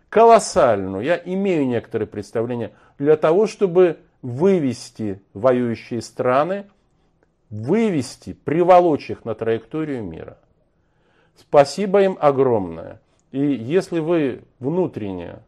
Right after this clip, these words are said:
с-, про-, произнесете слова благодарности, поверьте, эти люди того заслуживают. Они заслуживают того. Вы их не знаете, вы не знаете их имен.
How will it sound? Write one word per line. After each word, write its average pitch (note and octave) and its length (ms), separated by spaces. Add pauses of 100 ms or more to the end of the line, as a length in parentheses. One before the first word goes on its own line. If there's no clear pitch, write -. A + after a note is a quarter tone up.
(280)
с-, - 240 (380)
про-, B2 360
произнесете D3 760
слова C3 320
благодарности, C#3+ 840
поверьте, B2+ 840 (400)
эти D#3+ 260
люди D#3+ 340
того C3+ 440
заслуживают. A#2+ 880 (180)
Они C#3 220
заслуживают B2 880
того. D#2+ 360 (280)
Вы G#3 180
их G#3+ 120
не A#3 100
знаете, B2+ 720
вы C3 200
не B3 100
знаете F#3+ 460
их - 120
имен. A2 380